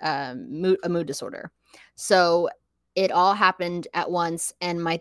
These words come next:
therapist, I've gone from therapist to therapist because I've moved from school to school. And then I moved to Northern California from L A. And, um, eh, so I have my fair share of therapists, and my therapist now is,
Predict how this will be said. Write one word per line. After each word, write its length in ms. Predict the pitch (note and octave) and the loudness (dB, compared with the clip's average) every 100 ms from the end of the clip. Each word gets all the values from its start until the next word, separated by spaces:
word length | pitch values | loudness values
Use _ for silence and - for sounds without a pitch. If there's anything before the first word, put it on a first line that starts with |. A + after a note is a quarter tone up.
| - | 2
therapist, 680 | F3+ F3+ F#3 F#3+ F3 E3+ - | 4 4 2 0 0 0 2
I've 200 | E3+ F3 | 4 4
gone 240 | F3 E3+ F#3 | 2 0 0
from 140 | G#3+ | -2
therapist 380 | F#3 E3 E3 E3+ | -2 -2 -4 -8
to 60 | E3+ | -6
therapist 440 | D#3+ D#3 D#3 D#3 D#3+ | -2 -2 -4 -8 -12
because 220 | E3+ D#3 | -12 -10
I've 160 | D3+ D#3 | -8 -6
moved 540 | E3 E3 D#3+ D#3 - | -4 -2 -2 -6 -10
from 240 | - C#3+ D#3 | -10 -10 -10
school 580 | - D3 D3 D3 D3 - | -8 -4 -4 -4 -8 -10
to 100 | D3 | -14
school. 560 | - D4 C#4 A#3+ G#3 E3 | -6 2 6 6 6 2
And 180 | D3+ | -2
then 120 | D3 D3+ | -4 -6
I 60 | |
moved 340 | D3 C#3 - D3+ - - _ | -6 -8 -12 -20 -20 -20 _
to 240 | E3+ D3+ C#3+ | -8 -6 -6
Northern 260 | D3 C#3 | -8 -8
California 540 | - - - B3 G3+ F#3 | -10 -8 0 2 2 0
from 240 | E3 D3+ | -2 -4
L 160 | C#3+ F3 | 0 2
A. 340 | G#3 F3 F3 _ _ _ _ _ _ | 4 4 2 _ _ _ _ _ _
And, 520 | F3+ F3 E3 E3 E3 - E3 | -4 0 0 -2 -4 -6 -4
um, 560 | D#3+ D3+ C#3+ C3+ - _ _ _ _ _ | -2 -2 -6 -10 -14 _ _ _ _ _
eh, 80 | D3+ - | -8 -2
so 180 | A3+ F#3 | 4 6
I 100 | G3+ | 6
have 220 | A3 G#3+ | 4 4
my 220 | F#3+ E3+ | 2 0
fair 220 | E3 A3 G#3+ | -2 -2 -2
share 260 | - A3 | -2 -2
of 100 | G3+ | -2
therapists, 640 | F#3 E3 D#3+ - - - - | -2 -2 -4 -14 -16 -14 -8
and 160 | F3+ | -4
my 120 | E3+ F3+ | -2 0
therapist 380 | G3 G3 F#3 F3+ | 0 0 -4 0
now 200 | D#3+ D#3 | 0 0
is, 220 | D3 | -4